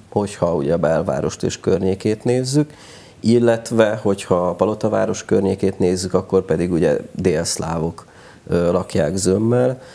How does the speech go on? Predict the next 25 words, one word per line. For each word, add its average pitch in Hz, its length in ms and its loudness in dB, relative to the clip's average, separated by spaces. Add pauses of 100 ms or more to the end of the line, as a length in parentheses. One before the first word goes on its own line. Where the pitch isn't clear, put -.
(140)
Ö, 98 300 2
tehát 98 200 0
a - 140 0
belvárosban 92 720 0
épül 87 300 0
ugye 92 200 2
ekkor 85 260 -2
a 78 60 2
legtöbb 87 400 -4
templom, 120 400 0
illetve 104 300 0
a 98 40 0
szerb 85 340 -2
templom 87 400 -6
is - 160 -6
egyébként 87 440 -4
ebben 90 240 0
az 82 120 0
időszakban 82 600 -2
épül, 135 300 2
ugye 113 180 4
a 104 60 2
barokk 92 320 0
korában 80 560 -2
vagyunk, 135 460 -2